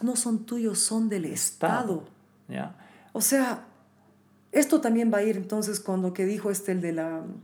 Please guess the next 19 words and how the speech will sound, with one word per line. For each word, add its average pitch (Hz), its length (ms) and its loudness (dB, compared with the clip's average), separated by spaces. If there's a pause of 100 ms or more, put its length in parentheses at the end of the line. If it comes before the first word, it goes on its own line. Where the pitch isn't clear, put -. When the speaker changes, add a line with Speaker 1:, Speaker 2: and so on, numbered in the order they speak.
(220)
Speaker 1:
Fondo 208 320 -2
Económico, 180 760 -2
no 175 60 -6
me 180 80 -2
acuerdo 180 300 -2
cómo 180 100 -4
se 180 100 -8
llama, 175 220 -2
el, 160 80 -4
el 170 140 -4
alemán 180 580 2
este 180 220 0
que 180 100 -2
parece 180 380 0
Speaker 2:
Sí. 180 60 2
Speaker 1:
una, 170 140 -4
un 180 140 -2 (200)
personaje 180 520 0
de, 160 180 -6